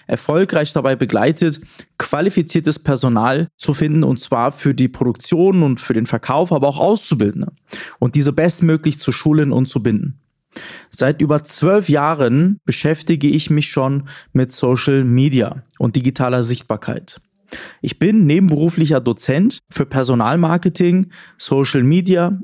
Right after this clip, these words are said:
und Arbeitgebermarkenbildung an der Fachhochschule des Mittelstands in Bielefeld. Wie Sie wissen, befindet sich das Fleischerhandwerk seit Jahren im Wandel.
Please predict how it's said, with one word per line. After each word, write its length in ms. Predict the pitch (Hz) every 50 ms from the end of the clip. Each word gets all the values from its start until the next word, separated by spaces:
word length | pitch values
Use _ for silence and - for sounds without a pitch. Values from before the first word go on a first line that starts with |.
| - -
und 260 | 196 226 233 - -
Arbeitgebermarkenbildung 1500 | 151 156 160 170 156 151 - - 147 131 123 117 113 123 135 151 180 - - 147 117 120 110 104 120 143 180 196 233 - - - - - _
an 160 | - 123 123
der 120 | 123 117 113
Fachhochschule 760 | - - 175 170 185 170 147 - - 160 151 143 143 143 147 - _ _ -
des 180 | - 117 - -
Mittelstands 720 | 143 160 156 - 160 147 - - 143 135 131 139 127 -
in 220 | - 147 131 123 117
Bielefeld. 640 | 139 123 117 107 - - - - - - - _ _ _ _ _ _ _ _
Wie 80 | - 143
Sie 140 | 139 170 156
wissen, 400 | 214 226 - 240 214 220 277 - _ _ _
befindet 400 | - 208 - - 202 202 208 202
sich 120 | - 170 156
das 240 | 170 156 143 -
Fleischerhandwerk 840 | - - - - 135 131 135 - - 143 143 160 151 151 156 139 139 -
seit 260 | - 131 120 - -
Jahren 440 | 127 117 117 131 143 135 131 139 135
im 140 | 123 120
Wandel. 380 | 113 110 113 110 - 107 104 -